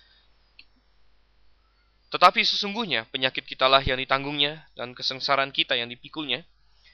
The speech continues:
Padahal kita mengira dia kena tulah, dipukul dan ditindas Allah. Tetapi dia tertikam oleh karena pemberontakan kita,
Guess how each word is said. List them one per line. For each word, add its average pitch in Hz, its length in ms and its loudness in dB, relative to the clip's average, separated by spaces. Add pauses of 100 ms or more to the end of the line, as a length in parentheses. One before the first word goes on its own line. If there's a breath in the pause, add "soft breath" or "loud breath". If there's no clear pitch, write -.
(320 soft breath)
Padahal 120 320 2
kita 135 240 -2
mengira 139 320 4
dia 135 200 2
kena 135 240 -2
tulah, 175 400 2
dipukul 156 400 -6
dan 127 80 0
ditindas 127 440 -4
Allah. 131 280 4 (760)
Tetapi 131 280 -6
dia 135 160 2
tertikam 175 640 2 (160)
oleh 127 200 -8
karena 139 240 0
pemberontakan 151 600 -4
kita, 123 320 -4